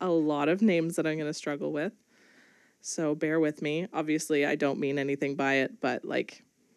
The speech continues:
I tried, I looked up all of them, but I still could potentially <laughs> butcher them. So I'm sorry in advance. So, <clears throat> I have some water first.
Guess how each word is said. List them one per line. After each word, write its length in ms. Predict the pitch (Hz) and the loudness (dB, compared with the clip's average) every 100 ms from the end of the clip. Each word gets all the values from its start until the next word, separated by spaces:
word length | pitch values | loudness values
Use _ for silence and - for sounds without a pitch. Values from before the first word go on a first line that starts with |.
| _ - | _ 2
I 100 | 190 | 4
tried, 260 | 202 180 | 8 6
I 120 | 180 | 8
looked 260 | 185 202 202 | 10 10 10
up 160 | 185 165 | 6 8
all 160 | 151 | 6
of 80 | 147 | 6
them, 220 | 147 139 | 4 2
but 220 | 147 139 - | 2 2 2
I 120 | 143 | 0
still 500 | - - 170 147 131 - - | 0 2 4 4 2 -4 -6
could 320 | 190 131 - | -2 0 -2
potentially 600 | 180 - 165 - 156 127 | -6 0 0 0 0 0
<laughs> 80 | 160 | 2
butcher 340 | 180 - 185 | 0 4 4
them. 380 | 160 233 220 262 | 4 4 8 8
So 560 | - - - - 294 190 | 6 2 10 12 12 10
I'm 240 | 175 190 | 8 6
sorry 380 | 196 190 165 147 | 6 6 8 8
in 100 | 139 | 4
advance. 500 | - - 123 - - _ - - - - - - _ | -2 -6 -8 -12 -18 _ -20 -20 -20 -20 -20 -20 _
So, 360 | - - 202 - - _ _ _ | -6 4 6 4 -2 _ _ _
<clears throat> 380 | _ _ _ - | _ _ _ 0
I 320 | 254 208 139 - _ _ _ _ _ - _ _ _ _ _ - - | 2 4 0 -8 _ _ _ _ _ -20 _ _ _ _ _ -18 -6
have 140 | 202 202 | -4 -4
some 160 | 185 | -4
water 240 | 170 147 139 | -6 -6 -8
first. 480 | - - - - | -10 -14 -14 -10